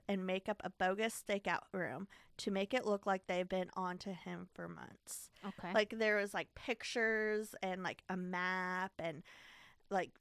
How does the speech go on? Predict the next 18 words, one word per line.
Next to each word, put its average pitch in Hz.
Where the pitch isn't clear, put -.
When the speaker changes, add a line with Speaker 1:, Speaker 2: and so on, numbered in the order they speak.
Speaker 1:
very 269
interesting 196
Speaker 2:
But 208
Speaker 1:
how 185
Speaker 2:
why? 196
Speaker 1:
You'll 202
see. -
Speaker 2:
Okay. 180
<clears throat> 247
Speaker 1:
Uh, 202
Thomas 339
agrees 220
to 240
come 196
and 185
talk -
with -
them. -